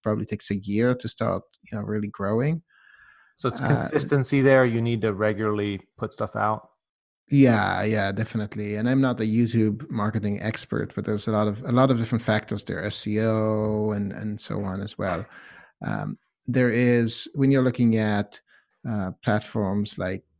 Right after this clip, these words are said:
Speaker 1: um, you know, just Facebook and LinkedIn and all those types,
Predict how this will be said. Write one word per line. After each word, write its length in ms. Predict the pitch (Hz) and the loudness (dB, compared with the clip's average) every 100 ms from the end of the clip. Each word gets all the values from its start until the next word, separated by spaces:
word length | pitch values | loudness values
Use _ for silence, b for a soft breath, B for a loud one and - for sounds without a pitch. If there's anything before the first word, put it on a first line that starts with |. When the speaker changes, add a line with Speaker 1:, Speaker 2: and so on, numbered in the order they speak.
| 214 156 120 | -12 -10 -8
Speaker 1:
um, 280 | 104 104 - | -10 -12 -16
you 220 | 285 160 | -14 -10
know, 100 | 113 | -10
just 240 | 104 107 - - - - | -8 -10 -12 -16 -20 -18
Facebook 480 | - 117 - 104 - | -2 0 0 -6 -4
and 140 | 101 | 0
LinkedIn 360 | 107 104 107 101 | 0 -2 -2 0
and 120 | 98 | 0
all 200 | 92 101 | -2 -4
those 440 | 104 107 107 110 - | -4 -4 -4 -6 -10
types, 500 | 98 95 - - | -10 -10 -10 -14